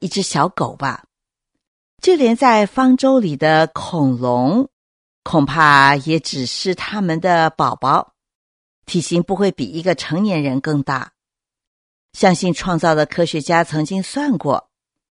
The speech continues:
那个时候的恐龙最多不过有五十个品种，所以在方舟里的很可能只是一百只相对来说比较小的恐龙罢了。当时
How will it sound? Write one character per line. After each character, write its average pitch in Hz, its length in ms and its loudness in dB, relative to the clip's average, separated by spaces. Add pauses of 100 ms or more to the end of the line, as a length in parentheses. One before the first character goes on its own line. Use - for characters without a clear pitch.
(240)
那 403 140 -4
个 294 140 -2
时 - 120 -4
候 185 140 2
的 180 80 2
恐 151 300 -2
龙 135 340 0
最 359 180 0
多 311 140 -2
不 208 180 -8
过 240 240 2
有 190 240 0
五 143 120 -6
十 - 180 -10
个 170 140 -2
品 151 340 -2
种， - 300 -6 (800)
所 - 180 0
以 175 60 2
在 180 160 2
方 202 260 -2
舟 220 180 -2
里 185 200 -4
的 170 180 -2 (220)
很 190 180 0
可 202 180 -2
能 156 380 0
只 - 220 -10
是 190 420 -4
一 277 160 -4
百 160 320 -4
只 190 300 -6
相 214 340 -2
对 208 140 0
来 151 180 -2
说 190 320 -6 (100)
比 156 120 -8
较 196 180 2
小 123 260 -6
的 160 120 -2
恐 131 260 -6
龙 120 200 -6
罢 139 260 -2
了。 120 180 -4 (1200)
当 170 160 4
时 151 320 -2